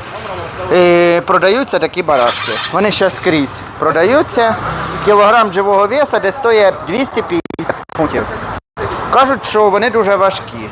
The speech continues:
в них. Тобто, як на мене, їх кілограм, ну, тридцять.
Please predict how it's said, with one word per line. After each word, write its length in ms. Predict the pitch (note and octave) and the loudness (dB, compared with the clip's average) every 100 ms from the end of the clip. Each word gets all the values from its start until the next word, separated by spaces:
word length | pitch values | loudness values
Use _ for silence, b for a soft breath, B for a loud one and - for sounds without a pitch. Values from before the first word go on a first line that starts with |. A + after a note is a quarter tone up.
| - - - - | -12 -10 -8 -4
в 40 | D3 | -2
них. 160 | C3+ - - - - | -2 -4 -8 -10 -4
Тобто, 280 | F3+ G#3 G3+ - D#3 E3+ D#3+ F3 | 2 2 2 -4 -12 -10 -10 -2
як 260 | F#3+ A3 | 0 2
на 100 | A#3 | 0
мене, 280 | C4 E4 B3+ | 2 2 2
їх 340 | G3 A#3 - - - - - - - | 0 -2 -2 -8 -14 -16 -16 -10 0
кілограм, 560 | F#3+ G3 G3 G#3+ F#3+ | 2 4 4 2 0
ну, 140 | G3 A3 - | -2 -4 -4
тридцять. 800 | F3+ F3 G3 F3 C#3 C#3+ A#2+ | -2 2 2 0 -2 -6 -6